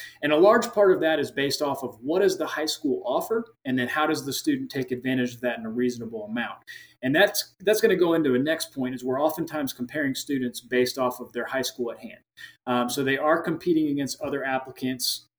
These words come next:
whether in-state or out-of-state, based off of where they're from, uh, but also more specifically from their high school. Uh, we'll look at any trends in their grades. So a, a lot of these students were impacted by the covid pandemic and some virtual learning, and, and that,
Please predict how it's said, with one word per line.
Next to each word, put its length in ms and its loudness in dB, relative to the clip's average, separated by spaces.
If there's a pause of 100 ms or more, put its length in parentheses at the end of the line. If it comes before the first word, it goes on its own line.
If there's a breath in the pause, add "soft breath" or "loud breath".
whether 280 -2
in-state 540 -2
or 200 -4
out-of-state, 580 -4
based 260 -2
off 200 -4
of 100 -20
where 160 -2
they're 140 -4
from, 420 -4 (480 loud breath)
uh, 200 -2
but 180 0
also 320 2
more 220 0
specifically 640 -6
from 240 -6
their 140 -6
high 160 -4
school. 420 -8 (540 loud breath)
Uh, 280 2
we'll 180 8
look 200 8
at 80 6
any 220 0
trends 440 -2
in 80 0
their 140 2
grades. 460 0 (220 loud breath)
So 280 2 (320)
a, 60 -2
a 20 -2
lot 200 4
of 60 4
these 180 4
students 340 0
were 100 -6
impacted 580 -6
by 140 -2
the 80 -4
covid 400 -2
pandemic 640 -2
and 120 -10
some 220 -12
virtual 440 -2
learning, 420 0
and, 180 -8
and 140 -6
that, 220 -2